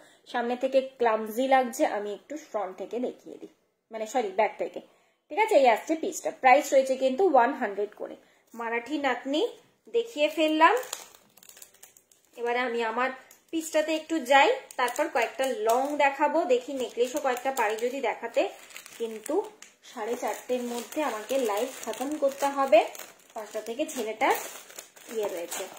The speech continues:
আহ, ড্রয়িং ক্লাসে নিয়ে যেতে হবে, তো ওই কারণে দেখি আর কটা কি দেখিয়ে দিতে পারে। আচ্ছা, এই chain পেন্ডেন্টটা দেখে নাও, অপূর্ব দেখতে, already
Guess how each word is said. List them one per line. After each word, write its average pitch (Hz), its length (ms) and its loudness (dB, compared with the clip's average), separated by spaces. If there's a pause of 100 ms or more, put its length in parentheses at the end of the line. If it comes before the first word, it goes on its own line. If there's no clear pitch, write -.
(560)
আহ, 208 400 -2
ড্রয়িং 277 300 2
ক্লাসে 240 320 -4
নিয়ে 202 220 -8
যেতে 190 240 -10
হবে, 170 240 -8 (1600)
তো 113 200 -14 (320)
ওই 226 100 -8 (100)
কারণে 165 300 -10 (520)
দেখি 277 300 2 (180)
আর 262 220 -4
কটা 269 220 -2
কি 302 140 -2
দেখিয়ে 233 260 -2
দিতে 220 120 -4
পারে। 220 140 0
আচ্ছা, 302 320 4
এই 403 180 10
chain 381 240 6
পেন্ডেন্টটা 349 480 6
দেখে 302 320 4
নাও, 320 260 8 (360)
অপূর্ব 320 640 6
দেখতে, 294 380 4
already 285 680 6